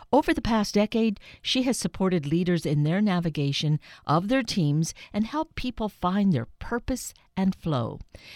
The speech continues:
This has led to her supporting them in their own life-changing journeys to follow their passions, transform their lives,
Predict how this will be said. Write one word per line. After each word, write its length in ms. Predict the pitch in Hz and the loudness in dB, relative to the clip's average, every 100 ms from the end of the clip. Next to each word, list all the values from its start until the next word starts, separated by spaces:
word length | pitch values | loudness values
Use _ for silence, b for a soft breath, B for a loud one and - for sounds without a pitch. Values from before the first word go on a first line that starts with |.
| B - | B 4
This 180 | 208 | 6
has 180 | 202 160 | 6 4
led 280 | 165 160 156 | 4 4 2
to 120 | 160 | 0
her 160 | 139 160 | 2 2
supporting 640 | - 160 165 165 160 151 | 2 0 2 4 4 4
them 200 | 147 143 | 4 4
in 120 | 143 | 4
their 180 | 135 117 - | 2 0 2
own 320 | 165 160 147 | 4 4 4
life-changing 800 | 143 170 - 175 165 156 175 175 | 2 0 -2 2 2 4 2 2
journeys 560 | 165 147 147 147 147 - B B - | 2 2 4 2 0 -6 B B -6
to 100 | 107 | -6
follow 460 | - 113 147 208 | -2 0 2 2
their 160 | 190 185 | 2 2
passions, 680 | 175 160 165 170 170 170 - b b | 2 2 2 2 2 0 -6 b b
transform 720 | - 135 151 185 - 190 185 190 | -4 0 2 0 0 2 4 4
their 160 | 190 | 4
lives, 400 | 165 135 139 139 | 2 2 0 -2